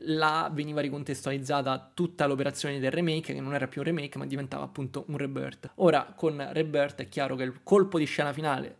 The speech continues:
eh, se lo tengono alla fine, sono curioso di capire dove andranno a parare con tutti gli elementi che stanno inserendo piano piano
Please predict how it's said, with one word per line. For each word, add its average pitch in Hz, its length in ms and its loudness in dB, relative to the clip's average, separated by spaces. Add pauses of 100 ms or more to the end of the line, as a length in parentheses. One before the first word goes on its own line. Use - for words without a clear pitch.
eh, 139 300 -8
se 139 180 -6
lo 135 60 -2
tengono 135 380 0
alla 185 120 0
fine, 190 380 0 (260)
sono 147 300 -4
curioso 160 460 8
di 135 120 4
capire 139 340 4
dove 135 220 4
andranno 135 460 2
a 131 60 -2
parare 131 420 0
con 127 160 -6
tutti 139 240 -4
gli 135 80 -2
elementi 135 500 -2
che 131 80 -4
stanno 131 380 -4
inserendo 131 600 -2
piano 127 200 -6
piano 127 420 -4